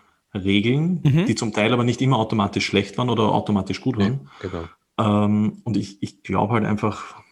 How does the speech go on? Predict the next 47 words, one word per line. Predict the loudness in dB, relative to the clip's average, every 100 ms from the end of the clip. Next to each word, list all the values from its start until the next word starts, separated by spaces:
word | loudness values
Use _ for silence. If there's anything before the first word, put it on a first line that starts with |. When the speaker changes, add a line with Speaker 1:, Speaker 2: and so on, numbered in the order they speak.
| _
Speaker 1:
wie | -12 -8 -6
soll | -2 -2
ich |
sagen, | 0 -2
ich, | -4 -8
ich | -8
glaub, | -6 -2
dass | -4 -2
das | -2
einfach | 0 -2
so | 0
ein, | 2 2 2
ein | 0 -2
Abgrenzen | -4 -6 -4 -2 0 -2
ist. | -4 -6 -14 _ _ _ _ _ _ -18 -16 0
Speaker 2:
Genau, | 0
Speaker 1:
Was | 4
Speaker 2:
also | 4 4
Speaker 1:
jetzt | 2
nicht | -2 -2 _ _
positiv | 2 6 8 8
und | 6
nicht | 4
immer | 4 4
negativ | 4 4 2 0
ist. | -2
Also | 0 4 4
ich | 4
Speaker 2:
Mhm. |
Speaker 1:
kann, | 2 0
ich | -2
kann | 0
mir | 2
schon | 2
vorstellen, | 0 2
dass | 0 2
dann | 0
auch | -2 -8 -20 -4
viel | -2 2
Bewegung | 4 4 4
reinkommt, | 2 0 0 0 0 -2 0
dass | 2
es | 2
vielleicht | 4 2 2
jetzt | 0 2
ein | 2
Jahr | 4 4 4 4 0 -18